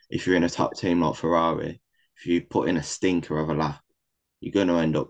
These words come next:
you know, fourth, fifth down the grid. But, you know, going back to F two, if you put in a stinker of the lap, eh, stinker of a lap,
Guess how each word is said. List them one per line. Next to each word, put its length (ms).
you 120
know, 140
fourth, 460
fifth 340
down 200
the 60
grid. 320
But, 200
you 80
know, 160
going 300
back 240
to 140
F 140
two, 240
if 100
you 80
put 220
in 80
a 60
stinker 420
of 60
the 100
lap, 260
eh, 140
stinker 460
of 120
a 100
lap, 260